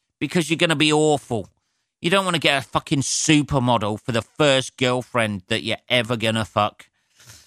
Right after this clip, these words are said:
because you're just gonna be awful. You're not gonna know what to do. You're gonna be firing off like, it's gonna be like fireworks night. Bang, bang, bang. Isn't it? You just want somebody rough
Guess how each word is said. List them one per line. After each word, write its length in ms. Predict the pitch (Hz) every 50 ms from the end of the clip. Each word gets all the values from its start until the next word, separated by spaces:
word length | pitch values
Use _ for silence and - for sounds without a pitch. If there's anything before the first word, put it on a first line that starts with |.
| _ _ _ _ _ _ -
because 360 | 147 135 - - 151 120 -
you're 100 | 135 135
just 400 | 123 - - 147 139 123 - -
gonna 280 | - 131 123 123 120 101
be 220 | - 117 113 113
awful. 580 | 113 113 110 107 104 98 - - 101 95 - _ _ _ _ _ _ _ _ _
You're 140 | - 127 131
not 220 | 127 127 117 107 -
gonna 180 | 123 113 113
know 200 | 107 110 110 107
what 260 | 107 120 131 107 95 -
to 80 | -
do. 180 | 98 - - 151
You're 340 | 143 135 135 131 127 120 113
gonna 120 | 123 117
be 120 | 107 110 107
firing 600 | - _ - - 156 143 135 131 127 127 127 127
off 200 | 127 123 - -
like, 180 | 127 113 - - - _ _ _
it's 220 | - - 127 135 -
gonna 140 | - 156 127
be 100 | 135 131
like 180 | 127 117 104
fireworks 680 | - - - 170 156 143 143 135 131 120 110 104 - -
night. 220 | 120 110 98 - - _ -
Bang, 280 | 170 156 143 120 107 -
bang, 300 | - 170 160 139 120 101 -
bang. 300 | - 175 160 135 110 90 _ _ _ _ _ _ _ _ _ _ - - _ _ _ _ _ _ -
Isn't 180 | - 160 160
it? 160 | 147 117 - _ _ _ _ _ -
You 100 | 156 151
just 200 | 165 175 - -
want 180 | 175 165 143
somebody 360 | - - 202 185 175 165 160
rough 580 | 156 139 143 160 156 147 139 - - _ _ _